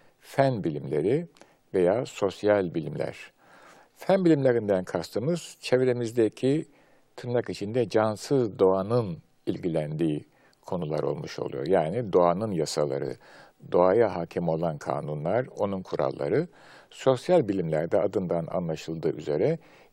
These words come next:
insanla ilgili, toplumla ilgili bilgi-, bilimler olmuş oluyor. Aradaki çok bariz fark bir tanesi yine tırnak içinde olabildiğince deterministik belirli iken veya kesin iken, bu kesin kelimesi de tırnak içerisinde,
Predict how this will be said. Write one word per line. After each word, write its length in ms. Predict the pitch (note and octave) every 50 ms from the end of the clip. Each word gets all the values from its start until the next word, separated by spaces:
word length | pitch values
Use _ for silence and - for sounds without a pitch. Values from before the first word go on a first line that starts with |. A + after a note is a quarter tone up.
| _ -
insanla 580 | - A2+ G#2+ - - - C3+ B2 A2 F#2 E2+
ilgili, 360 | - D#2+ E2+ - - E2 G2 G#2+
toplumla 600 | - - - G2+ - - - D3 C3 A#2 G2 E2+
ilgili 460 | - F2 E2 - - D#2+ D#2+ E2 -
bilgi-, 460 | - E2 - - - D#2 D#2 D2+ -
bilimler 440 | F#2 F2+ D#2+ D#2+ D#2+ D#2 D2+ C#2 - - -
olmuş 360 | - D2 - - A#1+ - -
oluyor. 400 | - - G1+ G1+ - - - - _ - - - - - - - - -
Aradaki 520 | - D#3+ F3 E3+ F3 F3 - - F3+ D#3+ D#3 -
çok 340 | - F3+ F3+ E3+ - -
bariz 400 | - E2+ E2+ E2 D#2+ E2 D#2 -
fark 400 | - - D3 F3+ F#3+ - - -
bir 100 | - E3
tanesi 720 | D#3 - - G#2 F#2 F2 E2 D#2+ - - - G#2+ B2 D#3 D3+
yine 200 | D3+ D3+ C#3 B2
tırnak 380 | A2+ - G#2+ G2 G2 F#2+ F#2 -
içinde 440 | - - - D#2+ D#2+ F2+ B2+ D#3 - _ - - - - - - - _ _
olabildiğince 880 | - A#2 A#2 C3 B2+ A#2+ B2+ B2+ B2 A#2+ C#3+ D3+ D3 C#3 C3 - A2+ F#2+
deterministik 840 | F2 G#2 F#2 - G#2 G2 G2 G#2 G#2 G2 F2+ - - - G2 - -
belirli 480 | E2+ G2 F#2 F2+ G2 G2 F#2+ G2+ G#2+
iken 540 | G2 - - - - - C2+ E2 G#2 C#3 D#3+ D3 _ _ _ _ _ -
veya 260 | F2+ D#2 E2 D#2+ D#2 D2+
kesin 400 | - - - F#2+ - - A2 F2+
iken, 320 | D#2+ D#2 - E2+ E2+ G#2 B2 C#3 - - - - - _ - -
bu 60 | A2+
kesin 400 | - - A#2 G2+ - B2 A2+ G2+
kelimesi 460 | - - F#2 G2 F#2+ F2+ E2 - -
de 80 | - D#2
tırnak 400 | - - D2 D2 D2 D2+ - -
içerisinde, 680 | - - C#2 C2 C2 - - - D2 D#2+ A2+ D#3 G3